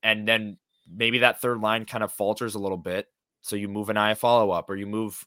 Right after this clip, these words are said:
an Appleton out in a trade, or an Iafallo out in a trade to bring in a bigger, uh, a bigger splash in that forward core as well. So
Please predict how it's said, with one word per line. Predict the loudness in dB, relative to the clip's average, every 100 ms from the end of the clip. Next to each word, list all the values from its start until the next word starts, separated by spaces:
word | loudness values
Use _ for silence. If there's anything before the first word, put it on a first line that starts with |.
| -4
an | 2
Appleton | 2 2 -6 -8 -8 2
out | 4 4
in | -2 -6
a |
trade, | 0 4 4
or | 2
an |
Iafallo | 2 2 4 4 4 4
out | 0 0
in | -8
a | -8
trade | -6 -6
to | -6
bring | -6 -4 -2
in | 0
a | 0
bigger, | -2 -4 -2 -4 -8 _ _ -2
uh, | 2 2 0 -2
a | -2
bigger | 0 -2 -2
splash | -4 2 4 4 0
in | -6
that | -8
forward | -6 -6 -6 -8
core | -8 -6
as | -8
well. | -4 -4 -4
So | -4 -6 -8